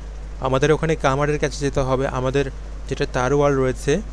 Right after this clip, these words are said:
সেটাকে আপডেট করতে হবে বা রিপেয়ার করতে হবে। তো চলো দেখা যাক এখানে আপডেট করতে পারি কি না। তো এখানে রিপেয়ার অপশন চলে এসেছে, আমরা এখান থেকে উনিশ কয়েন্টের বিনিময়ে রিপেয়ার করে নিলাম। এখন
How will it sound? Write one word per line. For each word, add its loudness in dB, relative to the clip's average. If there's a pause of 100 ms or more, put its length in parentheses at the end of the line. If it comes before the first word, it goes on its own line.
সেটাকে 0
আপডেট 0
করতে 0
হবে 2
বা 2
রিপেয়ার 0
করতে -2
হবে। 2 (540)
তো 6
চলো 4
দেখা 4
যাক 2
এখানে 0
আপডেট 0
করতে 0
পারি 0
কি -2
না। -2 (360)
তো 2
এখানে 0
রিপেয়ার 2
অপশন 0
চলে -2
এসেছে, -4
আমরা 0
এখান -2
থেকে -2
উনিশ 0 (280)
কয়েন্টের 4
বিনিময়ে 0
রিপেয়ার 0
করে 0
নিলাম। 0 (400)
এখন 2